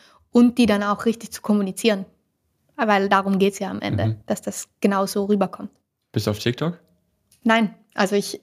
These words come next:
Speaker 1: hab einen Kanal, der auch Heidi from the Mountains heißt. Ich hab da auch, glaub ich, ein paar tausend Follower, aber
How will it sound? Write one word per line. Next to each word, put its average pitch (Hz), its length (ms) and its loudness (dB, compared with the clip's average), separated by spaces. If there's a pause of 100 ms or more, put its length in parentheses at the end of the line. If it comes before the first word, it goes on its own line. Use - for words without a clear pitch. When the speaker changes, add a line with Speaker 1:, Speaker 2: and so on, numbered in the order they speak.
(140)
Speaker 1:
hab - 200 0
einen 233 160 2
Kanal, 226 500 2
der 208 160 2
auch 185 200 0
Heidi 226 160 -2
from 240 160 0
the 240 60 2
Mountains 233 360 2
heißt. 220 300 -4
Ich - 120 -8
hab 202 100 -8
da 208 80 -6
auch, - 140 -8
glaub - 160 -6
ich, 202 120 -8
ein 226 80 -6
paar 202 180 -2
tausend 208 260 -4
Follower, 240 280 4
aber 196 300 0